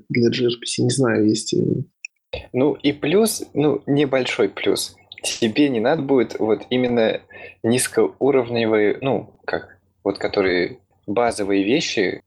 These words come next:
Speaker 2: для к-, кластерного взаимодействия твоих систем описывать. Ну, там,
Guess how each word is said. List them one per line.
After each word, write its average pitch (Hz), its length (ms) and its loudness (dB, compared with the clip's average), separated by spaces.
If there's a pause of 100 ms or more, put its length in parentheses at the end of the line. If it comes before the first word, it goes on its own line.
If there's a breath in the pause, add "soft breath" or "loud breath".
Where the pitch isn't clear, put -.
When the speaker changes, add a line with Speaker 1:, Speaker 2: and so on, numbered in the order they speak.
(120)
Speaker 2:
для 101 400 0 (420)
к-, - 260 -10
кластерного 98 640 -2
взаимодействия 98 800 0
твоих 101 260 0
систем - 380 -4
описывать. - 680 -4 (460 loud breath)
Ну, 107 160 -2
там, 62 320 -6